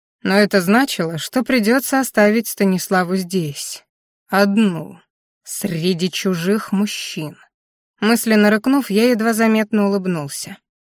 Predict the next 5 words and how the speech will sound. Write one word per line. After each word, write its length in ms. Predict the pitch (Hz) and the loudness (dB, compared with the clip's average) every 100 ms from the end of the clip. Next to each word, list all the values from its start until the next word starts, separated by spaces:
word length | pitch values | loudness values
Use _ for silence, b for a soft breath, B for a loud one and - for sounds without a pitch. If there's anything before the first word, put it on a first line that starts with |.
| _ - | _ -6
А 160 | 170 | -4
вот 280 | 175 277 - | -2 -2 -2
и 40 | 294 | -4
дракон 560 | 311 320 - 175 165 | -2 -2 -2 -4 -4
просыпается. 960 | 175 151 160 175 170 170 - - 170 | -6 -8 -4 -2 0 -2 -4 -6 -6